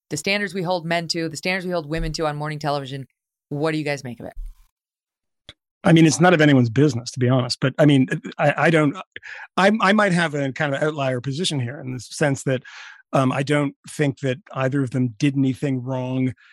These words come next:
Speaker 2: that anyone who watches or listens to that show, I don't know the show, I, I, I don't, to be honest, um, why they should care about it. I mean, their spouses, obviously, they can say they did something wrong, or maybe they had an arrangement. We don't know that.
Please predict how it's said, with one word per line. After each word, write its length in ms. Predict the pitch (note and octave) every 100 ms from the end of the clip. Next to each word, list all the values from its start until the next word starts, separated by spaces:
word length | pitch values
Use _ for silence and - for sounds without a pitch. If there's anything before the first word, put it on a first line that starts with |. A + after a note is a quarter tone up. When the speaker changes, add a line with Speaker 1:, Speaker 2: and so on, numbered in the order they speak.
| _
Speaker 2:
that 340 | C#3+ B2 B2 A#2+
anyone 680 | C#3+ D3 C3+ B2+ B2+ B2 A#2+ -
who 300 | - C#3 A2+ F3
watches 720 | B2+ C3+ C#3 - C3+ A#2 B2
or 220 | A#2+ A#2+
listens 600 | D3 D3 C3+ C#3 C#3+ B2 -
to 80 |
that 200 | C3 B2+
show, 420 | - A#3 C4+ C#3 C#3
I 80 | C#3
don't 180 | C3+
know 120 | C3+ A#2+
the 80 |
show, 340 | A2+ F3 D3 D3
I, 300 | B2 A#2 B2
I, 40 | A#2+ - G2 B2+
I 20 |
don't, 240 | B2+ A#2+ A2+
to 60 |
be 100 | B2
honest, 220 | B2+ A#2+ - - - - _ -
um, 300 | B2 C#3 - - F#3
why 340 | G3 C#3+ D#3+ D#3
they 100 | G#3
should 220 | E3 A#2+
care 160 | B2
about 240 | - - F#2+
it. 80 | F#2
I 80 | D#3
mean, 160 | C#3
their 220 | C#3 C3+ -
spouses, 500 | - F#3 B3 D3 B2
obviously, 480 | C#3+ C#3+ - C3+ B2+
they 180 | D3
can 120 | F3 D3
say 160 | D3
they 100 | C#3
did 180 | B2+ B2+
something 240 | C3+ C3 B2+
wrong, 300 | B2 D3+ F3+
or 160 | D3
maybe 240 | C#3 C#3+ D3
they 160 | C#3+
had 180 | C#3+ D3
an 100 | D3
arrangement. 520 | C3 C3 C#3 F3+ F3+ C#3
We 100 | C#3+
don't 200 | E3 C#3
know 140 | C3
that. 260 | C3 D#3+